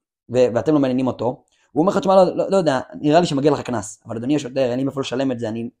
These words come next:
זה, זה טעות, זה", הוא לא אכפת לו, הוא קשוח איתך. אבל אם עומד מולך אח שלך, אח שלך זה השוטר שעצר אותך, אז מצד אחד הוא אומר לך, "תיזהר", מצד שני הוא אומר לך, "תשמע, אני,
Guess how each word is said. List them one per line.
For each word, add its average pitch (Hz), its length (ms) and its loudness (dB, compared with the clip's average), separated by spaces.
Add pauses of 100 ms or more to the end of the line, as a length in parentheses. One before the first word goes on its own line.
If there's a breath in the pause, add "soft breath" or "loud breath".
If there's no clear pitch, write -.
(100)
זה, 123 400 -8
זה 127 120 -8
טעות, 156 400 0
זה", 123 200 -4 (360 soft breath)
הוא 143 120 -2
לא 165 60 6
אכפת 165 280 -2
לו, 127 60 0
הוא 113 80 -2
קשוח 156 360 2
איתך. 107 200 -12 (400 soft breath)
אבל - 100 0
אם 196 60 2
עומד 180 200 4
מולך 180 340 0
אח 160 180 2
שלך, 117 300 -4
אח 139 80 -6
שלך 151 160 -2
זה 147 60 2
השוטר 139 260 -4
שעצר 131 280 0
אותך, 110 260 -4 (520)
אז 113 80 -6
מצד 170 220 2
אחד 156 140 4
הוא - 20 4
אומר 156 140 4
לך, 170 80 0
"תיזהר", 147 340 6
מצד 139 140 -6
שני 160 120 -4
הוא 175 60 2
אומר 170 80 0
לך, 165 80 -6
"תשמע, 156 200 0
אני, 143 100 0